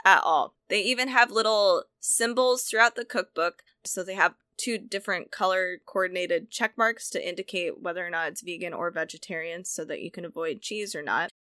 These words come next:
The recipes are all divided into, it seems like, times of day. So you have brunch, dinner,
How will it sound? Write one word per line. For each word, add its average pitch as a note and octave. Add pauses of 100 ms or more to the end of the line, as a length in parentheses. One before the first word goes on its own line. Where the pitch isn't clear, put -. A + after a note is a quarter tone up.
(200)
The G#3+ (100)
recipes C4+
are G#3+
all A3
divided F#3+
into, F#3+
it G3
seems A3
like, G3+
times G#3+
of F#3 (140)
day. G#3 (400)
So -
you F3+
have E3
brunch, A3+
dinner, F3